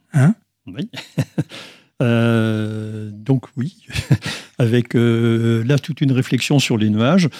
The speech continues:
Speaker 2: hein, puisque c'était, c'est l'un des premiers textes qui a été écrit d'ailleurs, hein,
Speaker 1: Mhm.
Speaker 2: euh, hein, euh, hein, avec la, cet enfant qui rêve, hein, euh,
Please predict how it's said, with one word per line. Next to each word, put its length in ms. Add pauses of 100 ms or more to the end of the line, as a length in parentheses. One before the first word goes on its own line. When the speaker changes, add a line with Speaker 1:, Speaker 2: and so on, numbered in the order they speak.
(280)
Speaker 2:
hein, 100
puisque 240
c'était, 360
c'est 160
l'un 160
des 120
premiers 320
textes 300
qui 80
a 40
été 200
écrit 340
d'ailleurs, 340
hein, 80
Speaker 1:
Mhm. 220
Speaker 2:
euh, 560 (140)
hein, 180
euh, 500 (600)
hein, 280
avec 300
la, 320 (520)
cet 280
enfant 300
qui 180
rêve, 380 (640)
hein, 100
euh, 800